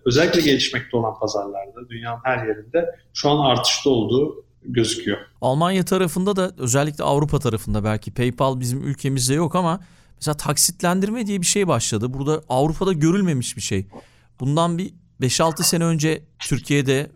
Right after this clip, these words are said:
Speaker 2: böyle bir taksitlendirme durumu söz konusu olduğunu söylediğimde bir Alman şaşırarak bakıyordu bana. Ama şimdi böyle farklı bir yola gitmiş durumdalar.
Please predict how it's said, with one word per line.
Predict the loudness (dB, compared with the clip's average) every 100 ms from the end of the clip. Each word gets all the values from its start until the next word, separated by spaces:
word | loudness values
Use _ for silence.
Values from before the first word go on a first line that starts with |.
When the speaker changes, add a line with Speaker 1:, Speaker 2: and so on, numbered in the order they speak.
| _ -2
Speaker 2:
böyle | 0 2 0
bir | -2
taksitlendirme | -4 -4 -4 -4 0 0 2 2 0
durumu | 0 0 0
söz | -2 0 0
konusu | -2 -2 0
olduğunu | 0 0 0
söylediğimde | 0 0 0 0 0 -2 -4 -8 -10
bir | -2
Alman | 2 2 2 2
şaşırarak | 2 4 4 2 0 0
bakıyordu | -4 -2 -4 -2
bana. | -6 -6 -12 _
Ama | -4 0 2
şimdi | 2 0 0
böyle | 0 0 -4
farklı | -2 -2 -2 -2
bir | -2 -2 -4
yola | 2 2 2
gitmiş | 0 -4 -6
durumdalar. | -4 -2 0 0